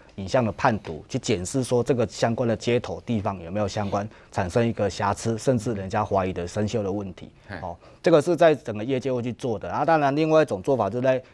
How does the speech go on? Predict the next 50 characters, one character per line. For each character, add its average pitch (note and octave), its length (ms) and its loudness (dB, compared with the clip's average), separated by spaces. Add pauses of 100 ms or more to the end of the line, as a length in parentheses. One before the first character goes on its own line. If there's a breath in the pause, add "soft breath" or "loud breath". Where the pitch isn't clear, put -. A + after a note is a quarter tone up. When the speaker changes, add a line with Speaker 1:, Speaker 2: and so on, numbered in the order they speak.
(100)
Speaker 1:
梁 A#2 240 -2
底 G#2 180 -2
的 F2 100 -4
部 A2+ 160 -6
分， A2+ 120 0
因 A#2+ 80 2
为 A#2 60 2
这 A#2 140 2
里， F#2 240 -4
这 - 100 4
里 G#2 80 2
刚 G#2+ 140 -2
好 G2 60 -2
有 F#2+ 40 -4
一 - 20 -4
个 F#2+ 100 -8
河 E2+ 240 -10
道， F#2 280 -8 (220 soft breath)
哦， G#2+ 160 -4
这 E3 80 6
个 D3 100 8
以 A2 140 0
一 C3 60 -2
般 B2 180 0
来 G#2+ 140 -2
讲， F#2+ 280 -8
人， G2 200 -6
人 G#2+ 160 0
也 G#2+ 80 -2
一 F#2+ 40 -2
定 A#2+ 240 0
走 G2 140 -4
不 E2 100 -6
到 A2+ 140 0
那 A2+ 80 -2
个 G#2 100 -4
地 G2+ 200 -6
方 E2+ 200 -8
嘛， E2 140 -12
所 C#3+ 140 0
以 D3 60 4
这 F3 100 2
个 C3 160 4
就 C3 200 -2
会 C#3 100 2
借 C#3 200 0
由 A2+ 140 0
一 - 20 -2
些， A#2 240 -2
Speaker 2:
是。 A2 60 -12